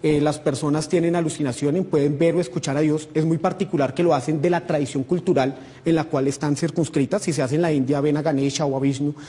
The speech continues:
Si se hace ese experimento en Occidente, ven a Jesús o a la Virgen María. Y, eh, muchas de las, de, de los místicos o de las personas que han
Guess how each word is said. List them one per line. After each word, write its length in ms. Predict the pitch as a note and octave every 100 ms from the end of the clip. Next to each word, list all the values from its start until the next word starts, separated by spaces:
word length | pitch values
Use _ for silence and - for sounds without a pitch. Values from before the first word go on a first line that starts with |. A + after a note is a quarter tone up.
| -
Si 160 | - F3
se 140 | E3+
hace 240 | D#3 D3 E3
ese 80 |
experimento 540 | D#3 - E3+ D#3+ C3+ D#3
en 60 |
Occidente, 420 | E3 E3 D3 B2 D3
ven 120 | D3+
a 80 | E3
Jesús 320 | D#3 D#3+ D#3+
o 60 | D3+
a 40 |
la 80 | C#3+
Virgen 300 | C#3 C#3 C#3+
María. 300 | D3 C#3+ - - - - - - -
Y, 300 | A#3 C4 - - -
eh, 240 | F#3 F3
muchas 400 | E3 F3+ G#3+ A3
de 80 | A3
las, 260 | A3 F#3+ E3+
de, 280 | D#3+ D3+ C#3
de 100 | D#3
los 180 | C#3+ D3
místicos 480 | G#3+ - F3 D#3 C#3+
o 20 |
de 60 |
las 140 | D3 D3
personas 360 | D#3 C3+ D#3
que 80 | -
han 160 | F#3